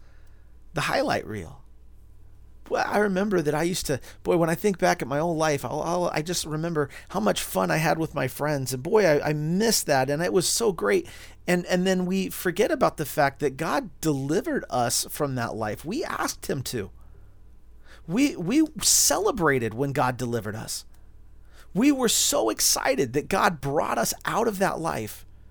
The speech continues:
And then we forget why we were so excited that God brought us out of that life. And all we remember is the highlight reel.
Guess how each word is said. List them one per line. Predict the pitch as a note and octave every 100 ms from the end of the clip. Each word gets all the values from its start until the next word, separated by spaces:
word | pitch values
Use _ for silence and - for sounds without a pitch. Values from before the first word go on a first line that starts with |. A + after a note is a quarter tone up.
| - - - - - - - - - - -
And | D3 D#3+
then | F#3+
we | G#3
forget | F3+ F3+ D#3+ - C3
why | B2+ E3 G3+ C3+ G#2 - - -
we | C#3
were | C3 B2
so | - D3
excited | A#2+ - A#2+ B2 G#2+ G#2
that | A2
God | B2 A2+
brought | G#2 A2+ G#2+
us | -
out | G#2+
of | G2+
that | G2 A2
life. | G2+ G#2+
And | C3
all | D3+
we | F#3
remember | G3 F3+ F3 E3+
is | D3
the | C#3
highlight | D#3 A3+ - -
reel. | F#2+ -